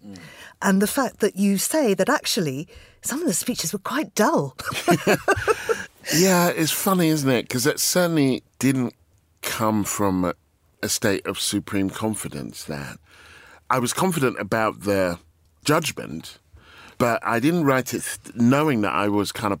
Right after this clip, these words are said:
Speaker 1: poking anything in the eye. I was just trying to write about what I, I saw, and I, I, I felt like I was trying to describe what it was to be in a Mandela rally. And the build-up is huge. The build-up, the kind of people see the cavalcade and the dust kicking up from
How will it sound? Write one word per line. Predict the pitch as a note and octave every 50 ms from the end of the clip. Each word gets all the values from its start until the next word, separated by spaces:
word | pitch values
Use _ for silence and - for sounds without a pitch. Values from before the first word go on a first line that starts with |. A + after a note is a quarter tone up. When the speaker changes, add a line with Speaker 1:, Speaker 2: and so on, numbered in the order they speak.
| _ _ -
Speaker 1:
poking | - B2 A#2 - - G2+ G#2+ G#2+
anything | G#2 G#2 G#2 F#2+ - G#2 G2 F#2
in | F2+ F2
the | F2+ G2+
eye. | A#2 C3 B2 G2 E2 D#2+
I | E2 F#2
was | F#2 -
just | - - - -
trying | B2 A2 G2+
to | G2 F2 D#2 - - - - - - - -
write | G2 G2+ F#2 E2+
about | D#2 F#2+ F2+ F2
what | F2 G2+ G2+ G2
I, | F#2+ F#2 F2 - - _ _ -
I | F2+ F#2 F2+ E2+
saw, | E2 - - - - F3+ D#3+ B2+
and | A2 G2+
I, | G#2 G2+ G2 - -
I, | - F#2+ G#2+ G#2+ - -
I | F#2 G#2+ A2
felt | G#2 - - A#2+ A#2 G2+ F2
like | G#2+ G#2+ G#2 F#2 - _ - - - _ _ _ _ _ - - _ _ _ _ _ _ _ _ _ _ _ _ _ _ _
I | - A#2
was | A2 -
trying | - E3 E3+ E3
to | C#3+
describe | A#2+ A#2 - - B2+ A#2+ A2+ F#2+
what | G2+ G2 F#2+
it | D#2+
was | F2+ G2+ G2+ F#2+ - -
to | - -
be | D2+ C#2+ G2+ G2+ F#2+ E2 C2 B1 - - _ _ _ _ _ _ _ _ _ _ _ _ _ _ _ _ _ _ _ _ _ _ -
in | G#2+ G#2+ G#2
a | G2+
Mandela | F#2 F#2 F#2 F#2 F#2 E2+ F#2 F#2 F#2 F2+ E2 D#2 D#2+ C#2
rally. | F2+ F#2+ F#2+ F#2+ E2+ D2 C2+ B1+ C#2+ D2 - _ _ _ _ _ _ - - - - - - - _ _ _ _ _ _ _ _ _ _ _ _ _ _ _ _ _ _ _ _ _
And | - A#2 B2
the | A#2+ A#2+
build-up | F2+ - - F#3 F#3+ F#3+ F3+ C#3 G#2+ F#2 -
is | A2+ G#2+ - -
huge. | - D3+ E3+ F3 F3 C#3+ G2 D#2 - - - - - - _
The | - A2
build-up, | A#2 - - E3 F3 E3+ D3+ C3+ A2 -
the | - - A2
kind | - - C#3+ C#3
of | A#2+ -
people | - C3 C#3+ C#3 C#3+
see | - - - C3+
the | A#2+ B2+
cavalcade | - - B2 C#3 C#3 C3 C#3 C3 A2 - B2 G#2+ G2 G2
and | G2+ G2+
the | G2+ F#2
dust | D#2 - B2+ B2 - -
kicking | - - A2 - - G#2 F#2+
up | - - -
from | - - F#2 F2+